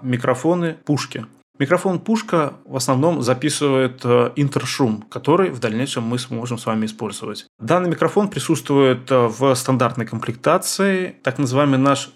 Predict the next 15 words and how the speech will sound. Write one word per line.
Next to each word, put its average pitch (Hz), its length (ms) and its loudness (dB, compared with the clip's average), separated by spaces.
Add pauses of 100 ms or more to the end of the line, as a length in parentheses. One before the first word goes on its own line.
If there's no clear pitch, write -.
встроенный 110 580 2
микрофон 107 440 -4
в - 140 -20
телефон. 113 540 -4 (180)
Но 139 480 2 (140)
если 190 320 0
вы 135 500 4
выберете 120 760 0
выносной 131 520 0
микрофон, 175 680 -2
он 196 140 2
даст 156 220 2
вам 131 160 0
определенные 123 560 0
плюсы. 110 420 -8